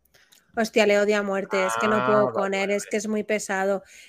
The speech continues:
Speaker 1: Es que está todo el día diciendo cosas y encima estoy a dieta y solamente luego oi-, le oigo gritar "guiozas" y me entra más hambre cada vez que tiene una flecha y dice "guiozas, guiozas", no sé qué. Me pone negra ese niño, por favor, que la aniquilen. Y encima sé que en la segunda sale más todavía. No puedo con él, <laughs> lo siento.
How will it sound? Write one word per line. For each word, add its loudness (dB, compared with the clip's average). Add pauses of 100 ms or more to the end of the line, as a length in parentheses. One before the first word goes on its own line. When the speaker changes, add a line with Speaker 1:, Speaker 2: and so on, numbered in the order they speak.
Speaker 1:
Es -4
que -2
está -2
todo -2
el -4
día 0
diciendo -4
cosas -8
y -4
encima -4
estoy -4
a 0
dieta -2
y -6
solamente 0
luego 4
oi-, 2
le 2
oigo 4
gritar 2
"guiozas" 0
y -4
me 0
entra -2
más -4
hambre -2
cada 0
vez -10
que -2
tiene -2
una -2
flecha -2
y 0
dice -4
"guiozas, 0
guiozas", 0
no -6
sé -2
qué. 2 (300)
Me -2
pone 8
negra 8
ese 0
niño, 2
por -6
favor, 0
que 2
la 6
aniquilen. 4
Y -2
encima -4
sé -2
que 2
en 2
la 4
segunda 2
sale 2
más 2
todavía. -2 (320)
No 2
puedo 4
con -2
él, -8
<laughs> -12
lo -2
siento. -4